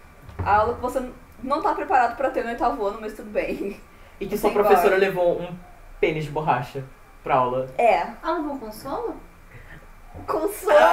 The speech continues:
Speaker 2: A, a gente fala até hoje que são os brinquedos sexuais da Aí já
Speaker 3: Ah, é
Speaker 2: expus,
Speaker 3: chamado
Speaker 2: pus o
Speaker 3: de
Speaker 2: nome.
Speaker 3: consolo.
Speaker 1: Consolo.
Speaker 2: Enfim, o que aconteceu foi o seguinte: a gente fez umas perguntas, tipo, muito tosca, porque a gente não tava com muita vergonha do assunto. Só que chegou um bendito aluno,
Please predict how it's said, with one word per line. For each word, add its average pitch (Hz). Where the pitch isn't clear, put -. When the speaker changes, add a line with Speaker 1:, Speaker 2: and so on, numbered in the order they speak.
Speaker 2:
A, 269
a 277
gente -
fala 269
até 269
hoje 254
que -
são 226
os 220
brinquedos 202
sexuais 165
da 156
Aí 143
já 139
Speaker 3:
Ah, -
é 156
Speaker 2:
expus, 160
Speaker 3:
chamado 165
Speaker 2:
pus 165
o -
Speaker 3:
de 202
Speaker 2:
nome. 185
Speaker 3:
consolo. 320
Speaker 1:
Consolo. 294
Speaker 2:
Enfim, 190
o -
que 440
aconteceu 523
foi 523
o 508
seguinte: 175
a 170
gente 233
fez 403
umas 339
perguntas, 247
tipo, -
muito 202
tosca, 165
porque 196
a 165
gente 165
não 160
tava 151
com 165
muita 160
vergonha 185
do 143
assunto. 139
Só 220
que 220
chegou 247
um 247
bendito 240
aluno, 196